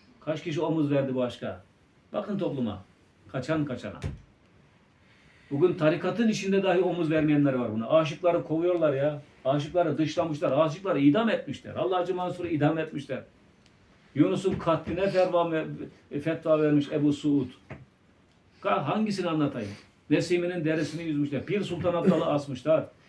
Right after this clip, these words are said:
İsmail Maşuki'yi idam etmişler. Binlerce, binlerce. Bakın, bir tane, iki tane değil.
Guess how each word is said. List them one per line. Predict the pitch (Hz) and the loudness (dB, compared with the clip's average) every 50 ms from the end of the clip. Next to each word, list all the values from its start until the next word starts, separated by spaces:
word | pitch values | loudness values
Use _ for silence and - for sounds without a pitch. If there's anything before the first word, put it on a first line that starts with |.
| - - | -6 -2
İsmail | 151 143 147 156 139 196 180 175 170 | -2 0 0 0 2 2 2 4 2
Maşuki'yi | 170 165 165 151 175 156 139 - 160 160 170 175 170 | 0 0 0 0 -2 -2 -2 0 0 2 4 4 4
idam | 156 147 143 165 180 185 | 6 4 6 6 4 2
etmişler. | 180 175 - 160 135 117 156 131 110 101 - - _ _ _ _ _ _ - | 0 -4 -6 -10 -8 -4 -4 -4 -4 -4 -8 -16 _ _ _ _ _ _ -2
Binlerce, | - 143 156 147 123 123 151 165 156 131 123 107 101 | 2 2 4 4 4 2 0 0 0 -4 -6 -6 -4
binlerce. | 120 127 123 117 139 - - - - - - _ - _ _ - - | -4 -4 -4 -4 -4 -6 -6 -8 -12 -18 -20 _ -20 _ _ -20 -20
Bakın, | - - - - - _ _ _ _ _ _ _ _ - - | -20 -18 -18 -20 -20 _ _ _ _ _ _ _ _ -12 -12
bir | 107 | -10
tane, | - 113 107 113 110 | -8 -6 -6 -4 -6
iki | 101 - | -6 -8
tane | - 110 107 107 - | -8 -8 -8 -8 -8
değil. | - - - 113 104 | -8 -8 -8 -8 -10